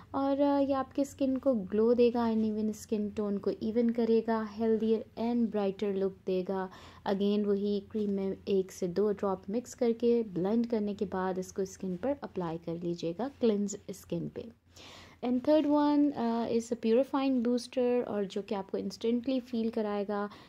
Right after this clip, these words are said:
कि आपकी स्किन प्योरीफाई हो गई है और आपकी स्किन को हेल्दी and ग्लोइंग कॉम्प्लेक्शन देगा। इसके अंदर भी जो है प्रो विटामिन बी फ़ाइव एक्टिव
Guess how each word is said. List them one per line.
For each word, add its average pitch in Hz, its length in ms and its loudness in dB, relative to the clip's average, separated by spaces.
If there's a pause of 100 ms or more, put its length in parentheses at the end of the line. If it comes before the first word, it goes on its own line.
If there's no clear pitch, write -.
(140)
कि 196 60 -8
आपकी 202 220 -6
स्किन 202 360 -4 (260)
प्योरीफाई 233 560 0
हो 226 200 0
गई 214 200 -2
है 214 300 -2 (140)
और 190 140 -8
आपकी 185 360 -6
स्किन 190 260 -8
को 190 120 -6
हेल्दी 202 560 -4
and 196 220 -6 (420)
ग्लोइंग 202 380 -2
कॉम्प्लेक्शन 190 720 -6
देगा। 170 400 -6 (540)
इसके 254 220 -6
अंदर 254 280 2
भी 247 160 0
जो 247 120 -2
है 226 260 0
प्रो 214 340 -2
विटामिन 202 520 -2
बी 196 180 -2
फ़ाइव 214 340 -4 (220)
एक्टिव 202 540 -8